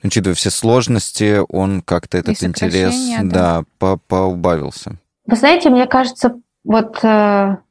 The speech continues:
Speaker 3: те-, текущие события, я не вижу, чтобы они отражались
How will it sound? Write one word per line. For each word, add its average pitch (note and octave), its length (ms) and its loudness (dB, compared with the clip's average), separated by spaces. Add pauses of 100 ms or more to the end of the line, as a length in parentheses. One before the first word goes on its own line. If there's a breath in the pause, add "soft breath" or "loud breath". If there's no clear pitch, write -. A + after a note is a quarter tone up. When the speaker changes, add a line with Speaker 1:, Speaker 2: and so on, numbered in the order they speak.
(100)
Speaker 3:
те-, - 240 -4
текущие C#4 640 4
события, A3 480 2
я A3+ 200 4
не C#4 120 4
вижу, C4+ 180 4
чтобы G#3 280 2
они G3+ 160 4
отражались G#3 840 2